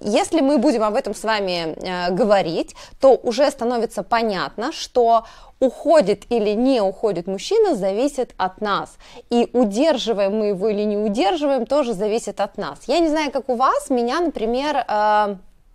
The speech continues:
меня, например, очень много, э, у меня было перед глазами историй, а б-, большинство историй, конечно же, проходило в сериале под названием «Мамины подруги».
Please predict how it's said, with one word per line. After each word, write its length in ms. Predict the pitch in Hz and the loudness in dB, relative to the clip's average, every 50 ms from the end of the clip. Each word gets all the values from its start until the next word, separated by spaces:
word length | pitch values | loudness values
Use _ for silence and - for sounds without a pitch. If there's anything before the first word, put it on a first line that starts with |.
| _ _ _ _ _ _ _ _ _ _ _ _ _ - _ - - - - - - - - - - - _ | _ _ _ _ _ _ _ _ _ _ _ _ _ -20 _ -14 -14 -14 -14 -20 -20 -20 -20 -20 -20 -8 _
меня, 400 | 214 240 254 254 269 302 330 359 | 0 2 4 4 4 4 2 2
например, 640 | 349 311 - - 254 262 254 269 294 311 294 277 247 - | 2 0 0 0 0 0 2 2 2 2 2 2 0 2
очень 340 | - 262 285 277 - - 247 | 2 2 2 2 0 -6 -4
много, 460 | 220 254 254 277 349 427 392 359 - | -4 -2 -2 -2 -2 -4 -2 0 2
э, 1500 | 262 247 240 226 220 214 202 - - - 202 196 196 196 196 196 196 190 196 190 190 190 190 190 190 185 190 - - 208 202 - | 4 4 6 6 6 4 4 2 2 0 2 2 2 2 2 2 2 2 2 2 4 4 4 2 2 2 2 0 -2 -4 -2 0
у 60 | - | 2
меня 300 | 233 254 254 240 220 208 | 2 2 2 4 2 2
было 260 | 185 165 214 214 202 | 2 2 0 0 0
перед 220 | 190 - 202 190 180 | 0 -2 -6 -6 0
глазами 460 | 196 214 233 208 208 196 208 208 240 | 0 0 2 2 -2 -2 -2 -4 -4
историй, 440 | - - - 381 440 480 403 311 240 | -6 -4 -4 -2 -2 0 0 0 0
а 180 | - 208 202 | 2 2 0
б-, 180 | 185 185 185 220 | 0 0 -2 -2
большинство 520 | 185 226 226 - - 240 - - 262 277 | -2 -2 -4 -2 -4 -6 -6 -2 -2 -2
историй, 300 | 269 - - 240 226 208 | -2 -2 -2 -4 -4 -4
конечно 420 | - - 202 208 220 330 - - 208 | -4 -4 -4 -4 -4 -6 -8 -10 -10
же, 120 | 185 190 | -10 -8
проходило 480 | - 190 185 - 214 202 247 240 202 185 | -10 -10 -10 -8 -6 -4 -2 -2 -2 -4
в 40 | - | -4
сериале 380 | - 214 208 214 202 190 175 | -6 -2 0 0 0 0 -2
под 140 | - - 165 | -4 -6 -6
названием 520 | 180 190 196 196 220 208 196 190 190 190 | -6 -6 -6 -4 -4 -4 -4 -4 -4 -4
«Мамины 320 | 196 208 196 190 190 180 170 | -2 -2 -2 -2 -4 -6 -2
подруги». 540 | - 190 190 160 190 175 147 147 170 240 | -2 -2 -2 -2 -4 -6 -6 -4 -6 -6